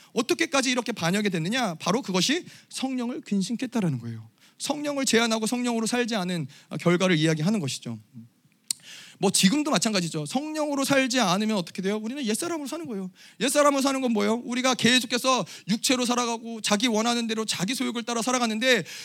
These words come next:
그냥, 아, 내가 육체로 살았구나가 아니라 육체로 살아가는 거는 반드시 우리 안에서 악을 축적하는 시간이 된다라는 거예요. 악의 에너지들이 계속해서 축적이 되고 축적이 되고 축적이 돼서 어디까지 가느냐?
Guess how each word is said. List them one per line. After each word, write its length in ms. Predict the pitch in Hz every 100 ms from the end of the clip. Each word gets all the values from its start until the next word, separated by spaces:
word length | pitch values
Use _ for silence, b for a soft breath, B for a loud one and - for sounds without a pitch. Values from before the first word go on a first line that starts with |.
| B
그냥, 320 | - 349 320
아, 100 | 277
내가 240 | 262 269 285
육체로 340 | 233 - 302
살았구나가 460 | - 311 349 349 285
아니라 340 | 190 277 277
육체로 520 | 165 254 - 349 359 359
살아가는 420 | 320 381 359 320
거는 200 | 311 294
반드시 420 | 185 311 320 -
우리 180 | 269 285
안에서 220 | 269 269
악을 460 | - 190 254 302 247
축적하는 480 | - 311 - 277
시간이 260 | 254 - 254
된다라는 400 | 214 208 240 196
거예요. 180 | 135 139 B B
악의 380 | 180 240 320 254
에너지들이 420 | 277 262 302 294
계속해서 640 | - - 320 - 302 285
축적이 420 | 233 - - 294
되고 180 | 294 277
축적이 360 | - - 311 269
되고 220 | 285 269
축적이 340 | - - 302
돼서 160 | 269 240
어디까지 460 | 196 233 285 285 254
가느냐? 360 | 220 262 339